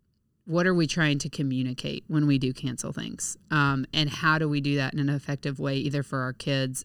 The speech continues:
or even just our own processing? Because it's, it is a complicated issue, um, for sure.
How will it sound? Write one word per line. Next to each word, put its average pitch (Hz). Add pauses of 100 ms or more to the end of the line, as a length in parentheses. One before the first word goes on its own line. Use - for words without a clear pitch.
or 175
even 143
just 143
our 131
own 135
processing? 131 (800)
Because 156
it's, 160
it 170
is 185
a 226
complicated 160
issue, 170 (260)
um, 135
for 151
sure. 160